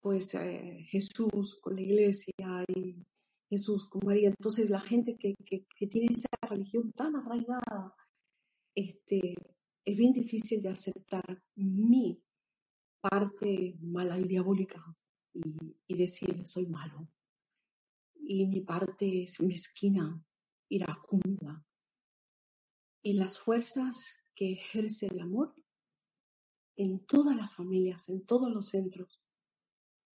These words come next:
necesitamos eso. Lo necesitamos. No existe bueno sin malo, no existe una parte buena sin aceptar que yo también he hecho daño.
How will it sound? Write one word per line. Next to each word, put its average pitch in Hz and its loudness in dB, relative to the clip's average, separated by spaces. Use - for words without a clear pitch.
necesitamos 196 -2
eso. - -14
Lo 202 4
necesitamos. - -2
No 226 6
existe 233 2
bueno 180 0
sin 175 -6
malo, 175 -2
no 190 2
existe 214 -4
una 185 2
parte 185 -10
buena 202 4
sin 196 0
aceptar 185 -4
que 202 2
yo 233 4
también 247 8
he 202 4
hecho - -2
daño. - -18